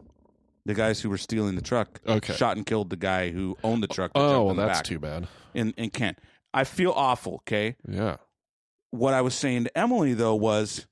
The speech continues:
Speaker 2: Oh, God.
Speaker 1: are you, wha-, what were you thinking when you jumped in the back of the truck?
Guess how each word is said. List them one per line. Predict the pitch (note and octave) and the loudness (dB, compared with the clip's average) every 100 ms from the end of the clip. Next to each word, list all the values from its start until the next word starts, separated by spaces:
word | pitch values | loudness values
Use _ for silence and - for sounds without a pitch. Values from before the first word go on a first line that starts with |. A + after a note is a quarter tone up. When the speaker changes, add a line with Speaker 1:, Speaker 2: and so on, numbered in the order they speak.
| _ _ - | _ _ -4
Speaker 2:
Oh, | F#2 D#2+ | -4 -4
God. | E2 D#2+ D#2+ _ _ _ - - | -6 -6 -10 _ _ _ -20 -8
Speaker 1:
are | B2+ | -4
you, | B2 - _ | -2 -4 _
wha-, | - A#2+ C3+ - | -6 0 0 -2
what | - B2 D#3 | -6 0 2
were | G3 | 2
you | F3 | -2
thinking | C#3 C#3 - A2 | 0 -2 0 0
when | G#2 | 0
you | F#2 | 0
jumped | G2+ F#2 | 0 0
in | F#2 | -2
the | E2 | 0
back | F2 - | 0 0
of | D#2 | -6
the | |
truck? | - C#2+ - - | -6 -6 -6 -12